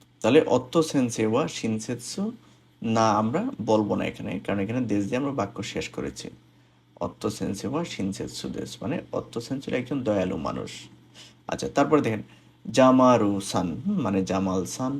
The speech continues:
ওয়া হানসামু দেশ। কিন্তু এই নাটা আমার কি, আমার এখানে ভোকাবুলারিতে আছে, কিন্তু আমরা এই নাটা আমরা এখানে বলি নাই বা লিখাও যাবে না, বলাও যাবে না।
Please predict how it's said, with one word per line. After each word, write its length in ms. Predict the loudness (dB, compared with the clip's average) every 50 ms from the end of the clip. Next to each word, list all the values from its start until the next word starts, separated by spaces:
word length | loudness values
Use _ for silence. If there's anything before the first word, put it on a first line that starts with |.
| -8 -10 -16 _ _ -12 -6
ওয়া 200 | -2 -2 0 0 -2 -4 -6 -10 -16 -20 -20 _ _ _ _ _ _ _ _ _ -20
হানসামু 800 | -14 -6 -4 0 2 2 2 0 0 0 0 0 0 0 0 -2 -2 -4 -6 -12 -18 -20 _ _ -8 -6 -4 -4
দেশ। 160 | -4 -6 -6 -6 -8 -2 0
কিন্তু 180 | 2 2 4 4 4
এই 60 | 4 2 2
নাটা 300 | 2 2 0 0 0 0 0 0
আমার 180 | 2 0 0 0 0 0
কি, 140 | 2 2 2 2 -2 -6 -12 -20 -20 -20 -20 _ _ _ _ _ _ _ _ _ -4 -2
আমার 160 | 0 2 2 2
এখানে 200 | 2 2 2 2 2 2 0
ভোকাবুলারিতে 560 | 2 4 4 6 8 8 8 6 6 6 6 6 6
আছে, 200 | 6 4 0 -2 -2 -2
কিন্তু 160 | -2 -2 0 2
আমরা 100 | 4 4 4
এই 60 | 4 4 2
নাটা 200 | 0 0 0 0 -2
আমরা 120 | 0 0 0 0
এখানে 200 | 0 0 0 0 0 0 2
বলি 200 | 4 6 6 6 4
নাই 120 | 2 0 0 0 0
বা 100 | 0 0 -2 -4 -2 0 2 2
লিখাও 300 | 2 0 0 0 0 2 4 4
যাবে 160 | 4 4 4 2
না, 40 | 2 2 2
বলাও 260 | 2 2 2 2 2 2 0
যাবে 180 | 0 -2 -2 -4 -6
না। 60 | -8